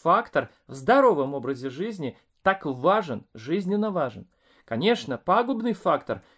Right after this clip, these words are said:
это поедание так называемых животных продуктов питания из-за их высокомолекулярных белков, то есть антигенов. А низкомолекулярные растительные белки в Ж К Т всегда разберутся просто до аминокислот, которые всасываются через стенки тонкого кишечника в кровь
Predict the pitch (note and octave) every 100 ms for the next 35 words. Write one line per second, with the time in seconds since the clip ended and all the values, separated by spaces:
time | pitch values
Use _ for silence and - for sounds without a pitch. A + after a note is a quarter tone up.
0 | - G#2+ B2 E3 F3+ E3+ E3 G#3+ A#3 G#3
1 | F3 E3 D#3 E3 A3 A3 F3+ E3+ D3 F#3
2 | B3 A3+ - E3 C#3 G#3 D3 - C#3 -
3 | F3+ A3 G#3+ A3+ A3+ D4 C4 E3+ C4+ -
4 | B3 E3+ D#3+ F#3 A3 B3 F#3+ C#3 C3+ B2
5 | G#3 A#3+ D#3 A#2 B2 A#2+ C#3 C3+ G3 F#3+
6 | E3 G#2 - _ C3 B2 F3 - A#3+ A#3+
7 | B3+ A#3+ F#3 F#3 F3+ F3+ F3 E3+ E3 D3+
8 | F3 F3 C#3+ B2+ D#3 D3+ D#3 F#3 - A3+
9 | F3+ E3 C4+ C#4+ A3+ C4+ C4 C#4+ C#4 D4
10 | A3+ - - C3 E3+ F3+ E3+ F3+ G#3+ G#3+
11 | A3+ - G3 C3 C#3 D#3 D3 - A#3+ C#4
12 | F3 C#3 - C3 - C#3 C3+ - C3+ C#3
13 | C#3 C3 C3 B2+ C#3+ D3 C#3 D3 - C3+
14 | - C3+ G3